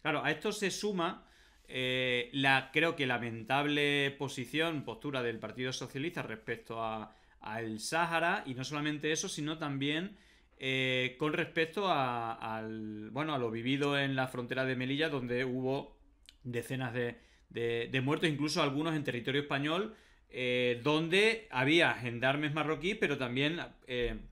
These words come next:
había, eh, fuerzas y cuerpos de seguridad del, del Estado que colaboraron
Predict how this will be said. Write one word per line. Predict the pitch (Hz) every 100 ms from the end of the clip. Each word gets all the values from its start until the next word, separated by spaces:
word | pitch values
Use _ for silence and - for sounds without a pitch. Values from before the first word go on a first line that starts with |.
| - - _ _ -
había, | 123 135 139 131 - - -
eh, | 117
fuerzas | 123 151 147
y | 143
cuerpos | 156 151
de | 135
seguridad | 120 131
del, | 135 139
del | 139 139
Estado | 135 156 185 208
que | 139 131
colaboraron | 123 113 110 113 131 151 208